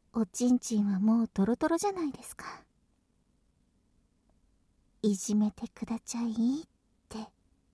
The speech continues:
叫んでますよ。潰されそうだから？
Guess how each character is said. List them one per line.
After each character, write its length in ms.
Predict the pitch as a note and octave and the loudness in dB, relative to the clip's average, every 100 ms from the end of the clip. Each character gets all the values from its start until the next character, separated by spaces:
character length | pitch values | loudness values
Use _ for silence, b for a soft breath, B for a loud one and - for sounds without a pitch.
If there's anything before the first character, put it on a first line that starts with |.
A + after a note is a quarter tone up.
| _ _ _ _ - | _ _ _ _ -8
叫 340 | - B3 D#4 F4+ | -8 -2 0 0
ん 60 | |
で 100 | F#4 | 2
ま 140 | C#4+ A#3 | 0 -2
す 200 | - A3 | -6 -10
よ。 140 | A3+ F4 C5+ _ _ _ _ _ _ _ _ _ _ _ _ _ _ _ | -8 -8 -8 _ _ _ _ _ _ _ _ _ _ _ _ _ _ _
潰 360 | - G3+ G3 A#3 | 0 2 2 -2
さ 200 | - B3+ | -2 -2
れ 140 | B3+ | -2
そ 300 | - C#4 C4 | -2 -2 -2
う 60 | C4 | -2
だ 120 | C#4 | -4
か 140 | - | -8
ら？ 560 | F#3+ - - A3 F4 | -12 -14 -8 -6 -6